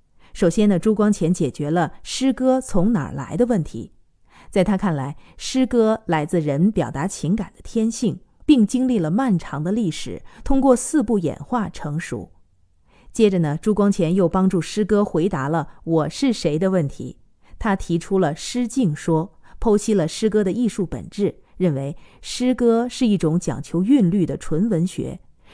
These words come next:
诗人从自己的主观感受出发，创造出另一番生活的境界，由此呢，来激发读者的共鸣。诗歌的创作是一个一气呵成的过程，是思维与情感的集中爆发。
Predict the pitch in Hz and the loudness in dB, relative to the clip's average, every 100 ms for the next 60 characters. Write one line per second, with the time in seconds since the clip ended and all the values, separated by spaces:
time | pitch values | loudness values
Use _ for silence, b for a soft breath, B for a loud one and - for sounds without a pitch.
0 | B - 294 294 254 220 214 254 185 180 | B -2 2 4 4 2 2 0 0 0
1 | 190 139 196 208 196 135 - 202 - 175 | 0 -2 0 0 0 -4 -2 -2 -2 -4
2 | 175 175 175 - 208 170 156 139 - 175 | -2 -2 -4 -4 -2 0 -2 -4 -2 -2
3 | 254 208 160 170 170 - 185 156 143 156 | 2 0 0 -2 -2 0 0 0 -2 -2
4 | 180 151 180 147 b b - 165 175 - | -2 0 -2 -4 b b -4 0 0 -2
5 | 120 131 139 - 143 147 - 202 208 196 | -8 -6 -6 -6 -6 -6 -2 -2 0 -2
6 | 165 160 165 - 131 240 175 139 127 190 | -4 -6 -6 -10 -2 0 2 0 -2 -4
7 | - _ b b b - 302 311 254 - | -6 _ b b b 0 2 4 2 2
8 | 254 180 202 165 - - 185 160 185 - | 0 0 0 -2 -2 -4 -2 0 -2 -2
9 | 196 - 220 - 262 - 151 220 226 135 | -4 -2 -2 0 0 0 -4 -2 -2 -4
10 | - - b b - 190 151 - 247 240 | -6 -14 b b -4 -2 -2 0 0 2
11 | 165 180 165 143 - 160 170 226 - - | 0 0 -2 -6 -4 0 0 0 -6 -14
12 | - 139 160 233 220 214 - - 139 156 | -14 -8 -2 0 0 -2 -6 -6 -8 -10